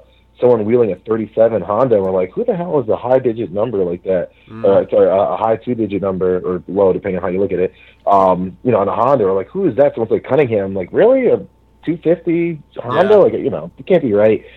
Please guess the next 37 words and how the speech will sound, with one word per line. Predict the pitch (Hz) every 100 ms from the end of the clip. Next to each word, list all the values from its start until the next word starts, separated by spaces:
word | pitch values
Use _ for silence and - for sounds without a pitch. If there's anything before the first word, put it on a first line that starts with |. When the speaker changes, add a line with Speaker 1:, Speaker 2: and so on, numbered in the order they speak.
| - -
Speaker 1:
Um, | 127 127
so | 139
yeah, | 165
to | 117 -
see |
him | 170 143
do | 127
that, | 123 117
that |
was | 113 -
pretty | 131 104
cool. | - 135
But | 110 - - - - -
going | 170
back | 175 170 -
to, | 139 127
um, | 113 107 101 98 _ _ _ _ _ _ _
to | -
Hartranft, | 113 165 139 120 110
um, | 110 110 110 104 _ _ _ _ _ _ _ _ - -
super, | 208 180
super | - 165 156
solid | - 135 113
guy. | 117 110
I've, | - 147 135
I'm, | 127 135 - _ _ _ _ _ _
a | 110
lot | 135
of | 180
people | 170 160 131
talk | 117 120
about | 127 110 104 - _ _
him | - 123 120
in | 104
terms | - 107 98
of | 85
talent | - 120 113 113 107